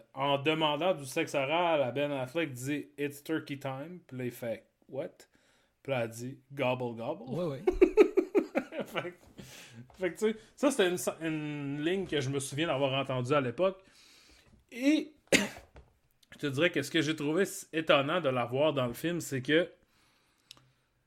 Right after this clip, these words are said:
Speaker 1: c'est pas traité comme si c'était une ligne aussi stupide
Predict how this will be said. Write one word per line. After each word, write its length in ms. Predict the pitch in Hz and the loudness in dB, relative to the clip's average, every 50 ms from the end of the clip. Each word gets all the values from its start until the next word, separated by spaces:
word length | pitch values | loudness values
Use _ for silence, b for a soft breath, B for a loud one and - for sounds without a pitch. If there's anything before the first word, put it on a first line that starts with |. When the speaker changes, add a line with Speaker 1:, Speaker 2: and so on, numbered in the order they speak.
| b b _ _ _ _ _ _ | b b _ _ _ _ _ _
Speaker 1:
c'est 520 | - - - - - - - - 151 151 | -20 -16 -14 -12 -10 -10 -4 0 0 2
pas 200 | 151 - 285 311 | 4 4 4 4
traité 500 | 311 - 170 151 156 165 - - 208 233 | 4 4 2 4 4 4 4 4 2 0
comme 200 | - - 135 135 | 2 0 -2 -2
si 240 | 131 - - 170 165 | -4 -6 -8 -8 -6
c'était 260 | - 156 131 123 135 | -4 -4 -4 -2 -2
une 140 | 131 131 135 | -2 -2 0
ligne 180 | 147 160 160 147 | 0 0 0 0
aussi 320 | 135 127 127 - - 151 | -2 -4 -4 -6 -8 -10
stupide 540 | - - - - - - 170 185 175 151 | -12 -12 -14 -8 0 4 4 4 4 4